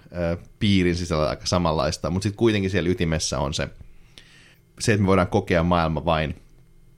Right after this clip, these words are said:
yksilöinä ja vain uniikkeina, vaan siitä meidän omasta näkökulmasta. Niin tää on kieltämättä aika, aika kiinnostava, kiinnostava ristiriita, ja sen tarkastelusta ehkä löytyisi vastaus tähän kysymykseen.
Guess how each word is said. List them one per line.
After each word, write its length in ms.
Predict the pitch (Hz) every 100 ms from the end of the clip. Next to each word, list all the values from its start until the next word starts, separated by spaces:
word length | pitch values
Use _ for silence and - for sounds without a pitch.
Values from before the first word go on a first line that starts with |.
| - - -
yksilöinä 520 | 95 - 92 85 80
ja 100 | 82
vain 180 | 85 80
uniikkeina, 560 | 82 78 - - 76 71
vaan 140 | 69
siitä 180 | 82 71
meidän 200 | 73 60
omasta 280 | 78 78 87
näkökulmasta. 380 | 87 90 98
Niin 80 | 107
tää 100 | 120
on 60 | 113
kieltämättä 460 | 139 131 127 -
aika, 320 | 127 120 113 - - - - - -
aika 220 | 113 - - - -
kiinnostava, 800 | 131 120 104 - 101 101 98 - -
kiinnostava 300 | 123 117 113
ristiriita, 600 | 113 113 95 90 87 90
ja 200 | 87 87
sen 240 | 98 92
tarkastelusta 640 | 85 82 85 87 85 -
ehkä 180 | 87 -
löytyisi 360 | 87 85 82 -
vastaus 380 | 80 - 78 -
tähän 240 | - 156 - - _ - - - - -
kysymykseen. 600 | - 85 69 - - 65